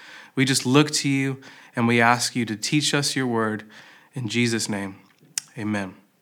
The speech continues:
Well, some of you know this, our family is growing from a family of three to a family of four.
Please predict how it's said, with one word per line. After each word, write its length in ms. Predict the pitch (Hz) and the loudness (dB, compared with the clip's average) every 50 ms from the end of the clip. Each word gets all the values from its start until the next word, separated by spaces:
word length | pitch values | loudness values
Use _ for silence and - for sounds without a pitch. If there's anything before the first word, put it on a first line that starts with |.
| _ _ _ _ _ _ _ - - - - - - - - | _ _ _ _ _ _ _ -20 -18 -14 -14 -14 -14 -6 0
Well, 80 | 143 143 | 4 6
some 180 | - 196 196 | 8 8 10
of 100 | 202 180 | 10 10
you 100 | 180 165 | 10 10
know 220 | 160 160 160 170 160 | 10 10 8 8 8
this, 240 | 156 156 156 156 | 8 6 6 6
our 160 | 156 143 143 135 | 6 6 6 4
family 520 | - - 151 147 151 151 151 151 156 151 | 4 4 6 6 8 8 8 6 6 4
is 180 | 139 131 120 117 | 4 2 2 2
growing 440 | 117 123 131 143 143 131 120 120 | 4 6 8 8 8 6 4 4
from 160 | 117 - 120 120 | 2 2 2 2
a 80 | 120 | 2
family 380 | 120 - 131 127 127 127 123 123 | 4 4 4 6 6 6 6 4
of 120 | 117 113 | 2 2
three 420 | - - - 127 135 139 139 139 131 | -2 -4 -2 2 4 4 6 4 4
to 180 | - - 127 | 2 2 0
a 40 | 117 | 0
family 360 | 117 - 131 120 120 120 117 | 4 4 6 6 6 4 4
of 100 | 113 110 | 2 -2
four. 440 | - - - 131 123 120 117 113 107 | -4 -4 -2 0 0 0 0 -2 -4